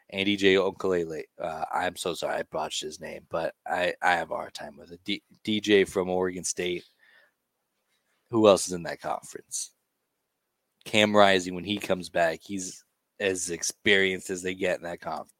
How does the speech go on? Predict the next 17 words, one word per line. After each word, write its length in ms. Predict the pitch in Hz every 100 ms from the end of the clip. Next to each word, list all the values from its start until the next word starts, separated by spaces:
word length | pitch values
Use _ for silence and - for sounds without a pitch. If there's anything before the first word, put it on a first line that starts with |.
| _ -
Outstanding 520 | 95 95 - 90 85
stuff, 260 | 82 90 90
up 220 | 104 -
and 100 | 85
down. 300 | 80 78 76 -
So 240 | - 90
the 100 | 90
Pac-twelve 420 | 131 123 113 113
is 60 | 101
awesome. 320 | 95 92 98
I 40 | 92
told 320 | 104 101 90
you 60 | 92
that. 280 | 92 92 _ _ _ -
I 140 | 92
was 180 | 87 85
right. 240 | 85 85